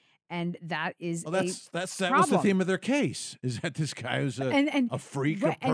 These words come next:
Speaker 2: pervert,
Speaker 1: and,
Speaker 2: a
Speaker 1: and,
Speaker 2: sexual predator.
Speaker 1: and, and that's w-, the, that's why they're saying
Speaker 2: Wait,
Speaker 1: he
Speaker 2: but
Speaker 1: got
Speaker 2: why,
Speaker 1: convicted.
Speaker 2: wait a minute. Wait, no, no, no. No, he's, he's convicted because of the testimony of the accusers and the jury believing him. Why on earth should the jury be shielded from the truth of the matter?
Speaker 1: Because,
Speaker 2: The, the
Speaker 1: okay,
Speaker 2: truth
Speaker 1: wait,
Speaker 2: of these
Speaker 1: I'll tell you. Oh,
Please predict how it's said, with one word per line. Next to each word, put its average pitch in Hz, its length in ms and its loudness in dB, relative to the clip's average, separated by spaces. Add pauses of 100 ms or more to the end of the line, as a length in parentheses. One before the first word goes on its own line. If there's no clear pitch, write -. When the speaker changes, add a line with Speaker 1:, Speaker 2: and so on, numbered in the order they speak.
(120)
Speaker 2:
pervert, 165 220 4
Speaker 1:
and, - 0 -
Speaker 2:
a - 60 0
Speaker 1:
and, 202 120 2
Speaker 2:
sexual 190 240 0
predator. 247 340 -2
Speaker 1:
and, 208 240 2
and 185 200 -2
that's 170 300 -6
w-, 170 200 -14
the, 175 340 -6
that's 170 200 -4
why 190 80 0
they're 185 80 2
saying 185 180 4
Speaker 2:
Wait, 156 60 2
Speaker 1:
he 175 80 0
Speaker 2:
but - 60 2
Speaker 1:
got 156 180 0
Speaker 2:
why, 330 180 -6
Speaker 1:
convicted. 349 560 -2
Speaker 2:
wait 285 320 0
a 156 80 2
minute. 127 420 0
Wait, 170 280 0
no, 160 160 2
no, 127 180 0
no. 143 160 -2
No, 254 100 0
he's, 226 200 -4
he's 220 220 -2
convicted 214 520 -2
because 160 240 -2
of 139 80 -10
the 156 80 0
testimony 151 640 -2
of 113 80 -8
the 120 160 0
accusers 135 760 0
and 120 160 -2
the 127 80 0
jury 143 320 -2
believing 143 600 -2
him. 117 160 -4
Why 285 380 -2
on 190 360 0
earth 160 340 0 (380)
should 208 280 -4
the 170 80 0
jury 196 400 0
be 147 200 -4
shielded 143 840 -2
from 160 320 -2
the 160 100 2
truth - 680 -2
of 131 160 -4
the 156 100 2
matter? 196 560 0
Speaker 1:
Because, 277 380 4
Speaker 2:
The, 185 60 0
the 294 80 4
Speaker 1:
okay, 240 180 2
Speaker 2:
truth 285 240 4
Speaker 1:
wait, 226 100 2
Speaker 2:
of - 40 2
these 196 140 2
Speaker 1:
I'll 202 140 2
tell - 20 2
you. 196 40 4
Oh, - 40 4